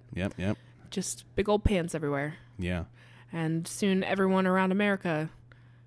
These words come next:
Speaker 2: just freeballed it for the rest of their <laughs> lives.
Speaker 1: Yeah, there was a, there was a charity event held called Pants Across America.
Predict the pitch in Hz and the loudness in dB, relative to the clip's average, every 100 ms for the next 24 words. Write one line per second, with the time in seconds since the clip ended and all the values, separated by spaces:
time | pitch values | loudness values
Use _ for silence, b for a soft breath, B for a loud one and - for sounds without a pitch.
0 | - - 180 - - 170 165 139 135 123 | -16 -6 -6 -6 0 2 2 0 0 -4
1 | - - - - 147 131 165 - 165 - | -6 -20 -14 -6 -2 -2 -4 -4 -6 -4
2 | - 143 - - - 98 95 92 104 104 | -4 -6 -10 -6 0 4 4 6 6 8
3 | 104 104 98 110 104 - 127 120 110 92 | 6 6 6 4 4 4 6 8 8 4
4 | 92 90 87 82 - 87 - - 98 - | 0 0 -2 -2 0 -2 0 0 0 -2
5 | - 92 - 87 87 87 87 78 82 | 0 0 0 -2 0 -2 -2 -6 -8